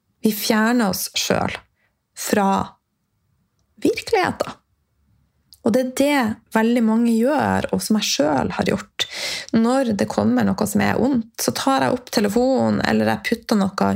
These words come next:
i munnen, eller jeg gjør noe for å glemme. Men hodet kan glemme, kroppen glemmer aldri. Kroppen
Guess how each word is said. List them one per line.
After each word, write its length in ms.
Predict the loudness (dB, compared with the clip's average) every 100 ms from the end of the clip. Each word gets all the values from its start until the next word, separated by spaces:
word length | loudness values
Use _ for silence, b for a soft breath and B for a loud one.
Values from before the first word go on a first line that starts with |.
| 2
i 80 | 2 2
munnen, 400 | 2 2 2 0 B B B B
eller 320 | 0 2 0 2
jeg 160 | 2 2
gjør 340 | 2 2 2
noe 320 | 0 0 -2 -2 -4
for 220 | -2 0
å 60 | 0
glemme. 400 | 0 0 0 -2 -8 B B B B
Men 160 | 0 0 0
hodet 400 | 0 2 2 0 -4 -6
kan 320 | 0 2 0 -2 -4
glemme, 440 | 0 2 0 -2 -8 -10
kroppen 680 | -2 -2 -2 -4 0 0 0 -4 -4
glemmer 480 | 0 2 2 0 -2
aldri. 400 | -2 0 0 0 -2 -6 B B B B B B B B B _ _ _ _ _ _ _ _ _ _ _ _ _ _ -16 -6
Kroppen 560 | -2 -2 -2 0 0